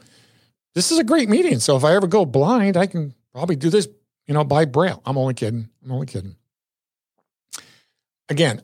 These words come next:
I, I don't know what else to say other than thank you for watching,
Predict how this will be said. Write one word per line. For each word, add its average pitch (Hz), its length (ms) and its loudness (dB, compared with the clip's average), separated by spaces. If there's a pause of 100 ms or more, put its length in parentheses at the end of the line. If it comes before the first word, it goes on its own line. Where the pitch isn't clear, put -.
(120)
I, 160 380 -2
I 147 180 0
don't 160 340 0
know 170 140 2
what 151 140 2
else 143 240 0
to 127 60 -4
say 143 300 0
other 143 240 0
than 123 200 -4
thank 113 360 -6
you 226 240 0 (840)
for 113 200 0
watching, 113 600 0